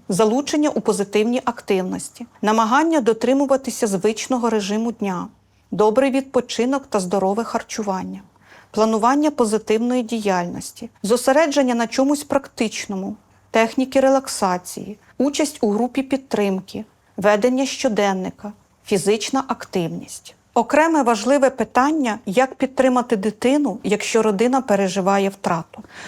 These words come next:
Адже дорослі можуть не мати ресурсу або можуть не знати, як правильно діяти, намагаючись захистити дитину від болісних переживань.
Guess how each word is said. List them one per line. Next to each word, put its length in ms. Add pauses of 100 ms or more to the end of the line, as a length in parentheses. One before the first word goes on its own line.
(160)
Адже 280
дорослі 500
можуть 360
не 100
мати 320
ресурсу 680 (120)
або 220
можуть 360
не 80
знати, 480
як 360
правильно 520
діяти, 580 (340)
намагаючись 640
захистити 640
дитину 540
від 200
болісних 600
переживань. 720